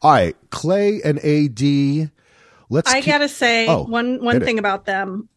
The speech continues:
Speaker 2: I don't think that they should get married. I
Speaker 1: Oh.
Speaker 2: think that Clay is a better person. Um,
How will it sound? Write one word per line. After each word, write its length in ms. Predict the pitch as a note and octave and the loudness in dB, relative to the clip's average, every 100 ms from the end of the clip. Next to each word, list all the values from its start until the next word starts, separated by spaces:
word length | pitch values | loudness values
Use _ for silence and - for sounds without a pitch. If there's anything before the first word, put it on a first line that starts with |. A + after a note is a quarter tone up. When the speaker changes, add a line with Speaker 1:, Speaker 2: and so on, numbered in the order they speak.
| B3 | 0
Speaker 2:
I 100 | A#3+ | 0
don't 420 | B3 C4 C#4 - | 2 0 -2 -6
think 460 | - A3+ A3+ A3 - _ - | -4 -2 -2 -6 -18 _ -8
that 300 | A3 G#3 - | -4 -4 -2
they 160 | G#3 | -2
should 240 | G3+ - G#3 | -2 -4 -4
get 200 | A3+ G#3 - _ _ | -4 -6 -10 _ _
married. 480 | G#3 G3+ G#3 G#3 G3+ - | -6 -4 -4 -2 -4 -2
I 140 | A3 | -2
Speaker 1:
Oh. 100 | A3+ | 0
Speaker 2:
think 240 | A3 A#3+ - | 0 -2 -4
that 180 | G#3 - | -6 -6
Clay 460 | - A#3 A3+ A3+ - - - | -2 0 0 -2 -6 -20 -10
is 240 | A3 B3 B3 | 0 0 2
a 40 | |
better 280 | C4 B3+ B3 | 2 2 0
person. 720 | A#3+ A#3 A3+ - A#3 A3 A3 - _ _ _ _ - | -2 -2 -2 -4 -4 -4 -6 -10 _ _ _ _ -6
Um, 400 | A3 G#3 A#3 | -4 -4 -6